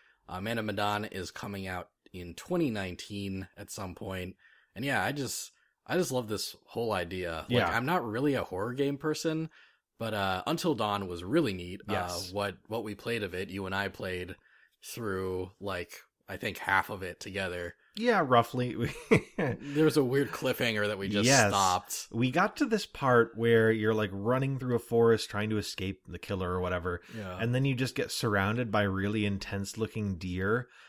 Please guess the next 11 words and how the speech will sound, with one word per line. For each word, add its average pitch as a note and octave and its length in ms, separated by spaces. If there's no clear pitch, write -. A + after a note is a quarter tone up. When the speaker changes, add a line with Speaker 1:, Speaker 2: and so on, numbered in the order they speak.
Speaker 2:
Like, B2 160
Speaker 1:
Yeah. A2 260
Speaker 2:
many F#3 340
deer. F#2 540
Like, A#2+ 180
Speaker 1:
<laughs> - 0
Speaker 2:
so G#3+ 480
many A3+ 380
that E3 180
it B2 120
was A2 220